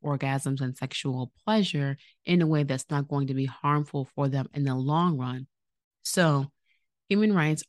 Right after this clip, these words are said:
are the univer-, universal rights that anyone, any adult can enjoy and are not given by governments when it comes to the human right of sexual pleasure.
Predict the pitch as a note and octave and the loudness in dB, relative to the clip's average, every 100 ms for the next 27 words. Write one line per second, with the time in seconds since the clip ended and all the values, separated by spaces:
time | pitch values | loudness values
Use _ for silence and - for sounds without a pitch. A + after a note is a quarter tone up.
0 | - D#3 D3+ D3+ D3 D3 D#3+ F#3 F3+ D3 | -4 -2 -2 -2 0 2 0 0 -2 -2
1 | C#3 - - E3 F#3 F3 E3+ F#3+ D#3+ D3 | -4 -6 -2 0 2 0 -2 -4 -4 -4
2 | C#3+ - - D#3 F#3+ F#3+ D3+ D3+ E3+ _ | -4 -8 -4 0 4 4 4 0 -2 _
3 | D3+ D#3 F#3 G3+ F3+ F3+ - F#3 G#3 A3+ | 0 2 2 0 -4 -4 -4 -2 0 0
4 | F3 C#3 C3+ C#3+ - D3+ C#3+ D3 D3+ - | 0 0 0 -2 -2 -2 0 0 -2 -4
5 | D#3+ D3+ D3 C#3 C3+ C#3+ G3 G#3 E3 C#3 | -6 -4 -2 -2 -4 -2 -2 0 0 0
6 | C3+ C#3+ - D3 C#3 - C#3 C#3 - C3+ | -2 -6 -2 -2 -2 -4 -4 -4 -2 -2
7 | C3+ G#3+ D3 C#3+ D3 C#3+ C#3 C3+ C#3+ - | -2 -2 -4 -2 0 2 0 -2 -6 -8
8 | C3+ - C#3+ D3 - G#3 F3+ C#3 | -10 -6 -6 -4 -2 -2 -2 -4